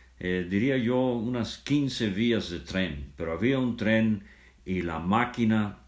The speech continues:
a todo lo que daba estaba por, eh, emprender su camino.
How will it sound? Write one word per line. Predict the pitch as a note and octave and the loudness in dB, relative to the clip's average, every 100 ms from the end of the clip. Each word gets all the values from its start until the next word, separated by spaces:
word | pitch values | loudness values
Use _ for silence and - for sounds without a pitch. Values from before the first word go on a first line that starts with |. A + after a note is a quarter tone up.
| - | -16
a | - D2+ D2 C#2+ - | -10 -8 -8 -10 -2
todo | C3+ C#3+ C3 | 0 2 2
lo | A#2+ | 0
que | - G2 | 0 0
daba | F#2+ D#2+ C#2+ C2+ - - - | 0 0 -6 -10 -16 -20 -18
estaba | - C#2+ - G2+ G2 F#2+ - | -12 -10 -2 0 2 0 -4
por, | F2 E2 D2+ C#2 - - - - | -8 -6 -8 -14 -20 -20 -20 -14
eh, | D#2+ D#2+ D#2+ D#2 D2 | -10 -8 -6 -8 -8
emprender | F2+ D#2+ F2 E2+ F2+ G#2+ | -10 -8 -8 -4 0 0
su | - F#2 D2+ | 0 -8 -8
camino. | E2 F2 F2+ F2 C#2+ | -6 -6 -4 -6 -10